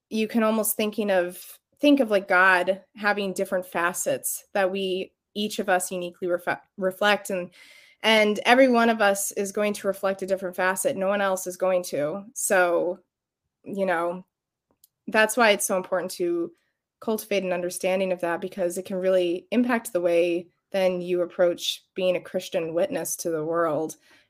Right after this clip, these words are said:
because nobody else is going to do it the way that you do it. No one else has done it the way you do it, and no one else will do it the way you do it. So, um, it, it brings to mind, you know, in the Book of Esther, like, you were made for such a time as this.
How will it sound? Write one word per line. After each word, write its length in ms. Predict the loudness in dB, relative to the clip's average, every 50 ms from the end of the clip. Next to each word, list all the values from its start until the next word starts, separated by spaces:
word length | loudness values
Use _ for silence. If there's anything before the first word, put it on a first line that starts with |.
| _ -4
because 280 | 2 4 4 4 4
nobody 380 | 2 2 2 2 4 4 4 4
else 240 | 4 4 2 -2 -6
is 100 | -6 -2
going 240 | 2 2 2 2
to 80 | 0 -2
do 300 | -4 -2 -2 2 2 4
it 240 | 2 2 0 -2 -4
the 80 | -2
way 240 | 4 4 6 4 6
that 140 | 2 -2 -2
you 180 | -2 -4 -6 -4
do 240 | -2 -2 0 0
it. 180 | 0 0 0 0
No 140 | 0 2 2
one 100 | 2 2
else 240 | 2 2 0 -2 -6
has 400 | -2 0 4 4 6 4 4 2
done 200 | 0 -2 -2 -4
it 120 | -4 -2
the 80 | -2 -2
way 420 | 0 0 -2 -2 -2 -4 -6 -8 _ _ _ _ _ -8
you 160 | -6 -6 -2
do 180 | 0 0 4
it, 160 | 4 4 4 4
and 140 | 2 0
no 80 | 2 2
one 120 | 4 4
else 220 | 4 4 4 2 -2
will 360 | -4 6 8 8 10 10 8
do 180 | 6 4 4 2
it 100 | 2 2
the 80 | 2
way 160 | 4 4 4 4 2
you 100 | 0 0
do 200 | 0 -2 0 0
it. 140 | -2 -2
So, 380 | -2 -2 0 0 0 0 -2 -6 _ _ _ _ _ _ _ _ _ _ -4
um, 540 | -2 0 0 0 -2 -4 -6 -6 -8 -10 -10 -12 _ _ _ _ _ _
it, 180 | 6 8 10 10
it 100 | 10 10
brings 260 | 12 10 10 10 8
to 60 | 6
mind, 260 | 4 4 4 2 2
you 80 | 0 0
know, 100 | 0 0
in 60 | 0
the 80 | 0 0
Book 200 | -2 -4 -4 -6
of 100 | -6 -6
Esther, 320 | -6 -6 -4 -2 -2 -2
like, 180 | -2 -2 -4 -4
you 120 | -2 0
were 120 | 0 0 0
made 260 | 0 -4 -4 -6 -4
for 200 | -4 -4 -4 -2
such 240 | -2 -4 -4 -4 -8
a 40 |
time 300 | -8 -8 -8 -8 -8 -8
as 140 | -8 -8 -6
this. 360 | -6 -8 -8 -8 -10 -12 -12